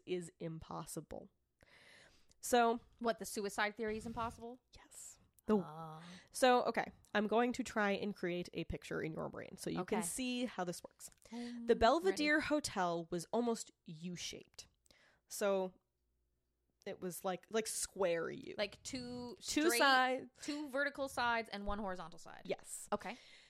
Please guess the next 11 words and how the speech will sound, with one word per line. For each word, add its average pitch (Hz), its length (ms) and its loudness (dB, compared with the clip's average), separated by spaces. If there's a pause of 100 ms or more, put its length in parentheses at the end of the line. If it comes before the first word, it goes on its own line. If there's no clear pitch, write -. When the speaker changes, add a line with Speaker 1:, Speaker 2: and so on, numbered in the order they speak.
(320)
Speaker 1:
The 226 120 4
hole 277 560 4 (800)
where 196 500 6 (500)
Ray 190 300 0
went 180 280 2
through 185 300 -4 (1040)
is 190 320 2 (220)
directly 208 880 0 (340)
above 175 720 0 (140)
the 170 120 -4
U, 170 220 -8